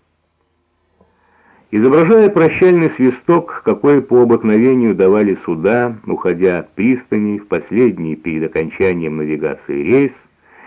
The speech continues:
Еремеич огласил югинский плёс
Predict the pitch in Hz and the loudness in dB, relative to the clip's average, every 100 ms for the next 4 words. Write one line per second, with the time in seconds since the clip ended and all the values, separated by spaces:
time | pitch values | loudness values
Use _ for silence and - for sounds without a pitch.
0 | - - - 104 127 160 165 156 156 123 | -20 -20 -6 -2 0 2 2 2 2 2
1 | 113 110 - 139 143 139 127 - 92 90 | 4 2 2 0 2 2 0 -4 -6 0
2 | 131 127 123 113 - 107 - 107 135 | 2 2 0 -2 -4 -6 -2 0 2